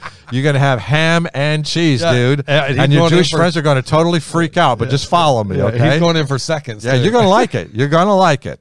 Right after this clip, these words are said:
Speaker 2: <laughs>
Speaker 1: So he goes up there, and, uh, knowing that God had supernaturally sent the people who were looking for Peter or Cephas to come and tell us,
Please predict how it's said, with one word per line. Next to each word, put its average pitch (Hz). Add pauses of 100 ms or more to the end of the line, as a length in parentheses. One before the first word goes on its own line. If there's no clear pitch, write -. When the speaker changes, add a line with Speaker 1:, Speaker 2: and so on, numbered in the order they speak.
(140)
Speaker 2:
<laughs> 147
Speaker 1:
So 147
he 139
goes 170
up 202
there, 113 (380)
and, 117
uh, 110
knowing 160
that 110 (260)
God 113
had 104
supernaturally 120
sent 117
the 110
people 123
who 95
were 95
looking 117
for 90
Peter 131
or 87
Cephas 127
to -
come 113
and 104
tell 110
us, -